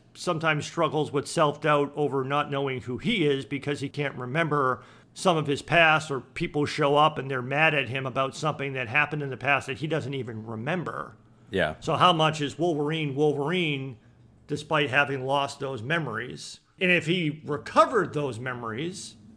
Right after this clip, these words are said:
Speaker 1: would that change who he is as a person?
Speaker 2: Well, that's interesting you bring that up, bring up Wolverine in this, 'cause actually in the House of M,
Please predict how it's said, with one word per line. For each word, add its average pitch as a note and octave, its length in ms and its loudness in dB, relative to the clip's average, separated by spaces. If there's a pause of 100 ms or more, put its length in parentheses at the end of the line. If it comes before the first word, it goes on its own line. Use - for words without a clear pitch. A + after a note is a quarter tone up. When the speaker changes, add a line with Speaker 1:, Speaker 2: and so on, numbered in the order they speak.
(340)
Speaker 1:
would D3+ 220 -2
that E3 220 2
change E3 800 -4
who E3 320 -2
he D3 180 2
is C3+ 520 -4 (160)
as A#2 160 -8
a - 20 -12
person? - 380 -2 (640)
Speaker 2:
Well, A2+ 140 4
that's C#3+ 220 4
interesting C#3 340 2
you B2+ 40 6
bring B2+ 220 4
that A2 180 6
up, C3 280 2
bring A#2 260 2
up G#2+ 80 4
Wolverine A2+ 420 4
in F#2 120 0
this, F2+ 200 -2
'cause G2+ 160 -2
actually G#2+ 340 4
in G#2 80 2
the F#2+ 100 0
House A#2 260 2
of F#2+ 140 -2
M, A2+ 400 4